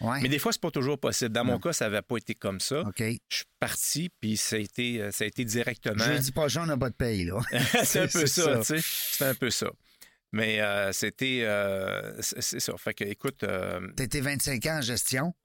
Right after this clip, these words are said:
Speaker 2: Ouais, tout à
Speaker 1: Quand
Speaker 2: fait.
Speaker 1: même, avant de te lancer, euh, ça veut dire que t'avais fait le tour, on va dire ?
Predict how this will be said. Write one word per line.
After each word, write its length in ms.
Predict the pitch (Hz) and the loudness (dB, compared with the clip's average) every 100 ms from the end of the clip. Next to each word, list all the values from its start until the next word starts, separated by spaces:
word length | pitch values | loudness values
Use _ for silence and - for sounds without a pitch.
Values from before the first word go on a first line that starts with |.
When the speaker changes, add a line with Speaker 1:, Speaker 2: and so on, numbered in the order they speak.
| - | -8
Speaker 2:
Ouais, 260 | 123 107 - _ - | -4 -4 -6 _ -4
tout 60 | |
à 20 | 131 | 0
Speaker 1:
Quand 60 | |
Speaker 2:
fait. 80 | 127 | 2
Speaker 1:
même, 380 | 123 135 156 131 | 2 0 0 0
avant 320 | 104 113 139 | 0 0 0
de 120 | 135 | -2
te 140 | 123 127 | -2 -2
lancer, 640 | 123 113 - 139 143 135 113 | 0 0 0 0 -2 0 0
euh, 320 | 107 104 101 | 0 0 -2
ça 120 | - | 0
veut 80 | 131 | 0
dire 120 | 131 | 0
que 60 | 165 | 0
t'avais 180 | 156 143 | 0 0
fait 220 | - 175 | 0 0
le 140 | 151 | -2
tour, 260 | - 190 220 | 0 0 0
on 120 | 160 | 0
va 60 | 160 | 0
dire ? 220 | 170 202 | -2 -4